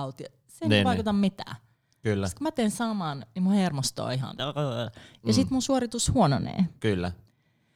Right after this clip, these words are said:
Speaker 1: Niin, tässä oli mun nuorena varsinkin todella paljon ongelmaa siinä, että mun vertasin, että kun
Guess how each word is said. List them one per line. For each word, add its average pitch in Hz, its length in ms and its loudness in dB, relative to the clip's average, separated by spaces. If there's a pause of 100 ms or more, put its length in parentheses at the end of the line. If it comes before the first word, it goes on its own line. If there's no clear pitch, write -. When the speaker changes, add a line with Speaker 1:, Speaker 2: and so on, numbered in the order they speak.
(640)
Speaker 1:
Niin, - 360 -8 (560)
tässä 247 320 -4
oli 208 80 0
mun 196 220 0
nuorena 202 460 0
varsinkin 165 420 0 (220)
todella 208 480 6
paljon 160 480 2
ongelmaa 147 460 0
siinä, 151 320 -4
että 135 120 -8
mun 139 140 -8
vertasin, 156 480 -4
että - 100 -8
kun 175 80 -6